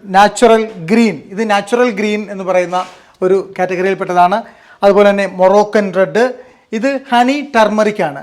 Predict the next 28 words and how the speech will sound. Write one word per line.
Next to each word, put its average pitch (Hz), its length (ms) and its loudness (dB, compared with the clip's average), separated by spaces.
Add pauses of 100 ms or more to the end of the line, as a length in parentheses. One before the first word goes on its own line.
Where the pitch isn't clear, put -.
ഹണിയും 202 380 -4 (100)
ടർമറിക്കും 190 580 -4
ഒക്കെ - 200 -10
വെച്ചിട്ട് 185 300 -8 (120)
ഉണ്ടാക്കിയിട്ടുള്ളതാണ്. 160 720 -6 (200)
ഇത് 196 60 -2 (140)
നമ്മുടെ 190 260 0 (380)
നീം 262 160 2 (100)
തുളസി, 190 380 -2
ഇതിനകത്ത് 214 400 -2 (320)
ഷിയ 214 300 4
ബട്ടറും 185 320 -6
കൊക്കോ 185 280 -4
ബട്ടറും 175 280 -6 (100)
അതുപോലെ 185 200 -4
തന്നെ 180 180 -2
ആൽമണ്ട് 180 360 -4
ഓയിൽ, 175 160 -6 (180)
ഒലിവ് 180 280 -4
ഓയിൽ 175 160 -6 (200)
ഒക്കെ 254 180 -4 (120)
ചേർത്തിട്ട് 190 460 -4
ചെയ്തിട്ടുള്ളതാണിത്. 151 680 -6 (220)
ഇതെന്ന് 294 240 0
പറയുന്നത് 254 340 4 (100)
നമ്മുടെ 220 240 0 (320)
റെഡ് 226 260 2
സാൻഡൽ 254 300 4